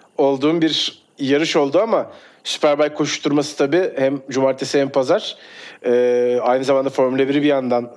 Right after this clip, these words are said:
takip ediyorum. Bir yandan on iki dev adama şöyle bir göz atıyorum falan derken beni çok yordu, onu söyleyeyim. Ee, Toyota kazandı Fuji'de bu arada, <laughs> onu da söyleyelim de öyle geçeyim. Ee, şöyle bir baktım,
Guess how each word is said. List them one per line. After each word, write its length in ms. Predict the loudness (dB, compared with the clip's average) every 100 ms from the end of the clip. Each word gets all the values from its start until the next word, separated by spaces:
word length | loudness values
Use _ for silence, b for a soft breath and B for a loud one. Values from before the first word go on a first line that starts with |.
| -2
takip 360 | -2 0 -2
ediyorum. 400 | -2 0 0 -2 B B B -4
Bir 60 | 0
yandan 520 | 2 2 0 0 -10 -6
on 120 | -2 -2
iki 160 | 0
dev 100 | 2
adama 420 | 2 2 0 -2 -4 -12 _ -14
şöyle 380 | -2 0 2 0
bir 40 |
göz 180 | -2 -2
atıyorum 320 | -2 -2 -2
falan 340 | 0 0 2 2
derken 360 | 0 0 -2 B B -2
beni 200 | -2 2
çok 240 | 0 2
yordu, 280 | 0 0 -2
onu 180 | -2 -2
söyleyeyim. 460 | 0 0 0 -2 -4 B B B
Ee, 140 | 0 2
Toyota 260 | 2 0 0
kazandı 340 | 2 0 0
Fuji'de 360 | -2 -2 0 2
bu 80 |
arada, 220 | 0 0 -2
<laughs> 0 |
onu 120 | -2
da 60 |
söyleyelim 600 | -2 -2 -2 -2 0 0
de 140 | -2 -2 B B -2
öyle 260 | 0 2
geçeyim. 420 | 0 -2 -2 -4 -6 B B B B
Ee, 640 | 0 2 2 2 2 2 0
şöyle 380 | -2 0 0 2
bir 80 | 2
baktım, 380 | 0 0 -2